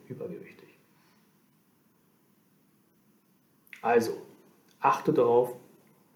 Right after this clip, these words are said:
nicht zu viel Zucker zu konsumieren, nicht so viel Fette, nicht so viele Konservierungsstoffe. Achte darauf, was du in deinen Körper reinjagst.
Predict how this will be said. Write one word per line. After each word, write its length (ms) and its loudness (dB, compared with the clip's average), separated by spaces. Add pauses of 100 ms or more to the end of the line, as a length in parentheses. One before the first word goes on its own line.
(340)
nicht 240 -6
zu 140 -6
viel 220 0
Zucker 440 2
zu 140 -2
konsumieren, 500 -4
nicht 140 -2
so 80 -2
viel 200 -4
Fette, 580 0 (340)
nicht 140 -4
so 80 -2
viele 500 6 (1200)
Konservierungsstoffe. 1120 4 (1000)
Achte 380 0
darauf, 420 2 (300)
was 380 -10
du 300 -8 (260)
in 120 -10
deinen 320 -2
Körper 480 -8
reinjagst. 680 -12